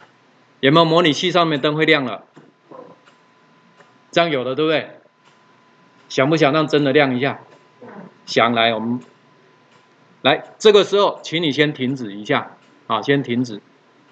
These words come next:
好，我们来找一下，看看你们家开发板叫什么名字？你们家开发板叫什么名字？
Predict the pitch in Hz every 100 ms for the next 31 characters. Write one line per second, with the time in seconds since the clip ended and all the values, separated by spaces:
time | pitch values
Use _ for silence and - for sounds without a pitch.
0 | _ _ _ _ 107 120 147 - - _
1 | _ - 139 165 185 - 139 135 143 196
2 | 160 - _ _ _ _ - 208 190 190
3 | 156 127 131 160 156 - 170 156 156 143
4 | 107 101 151 120 107 107 110 117 110 -
5 | _ _ _ _ _ _ _ _ - 135
6 | 156 180 175 185 185 160 135 170 143 131
7 | 139 147 139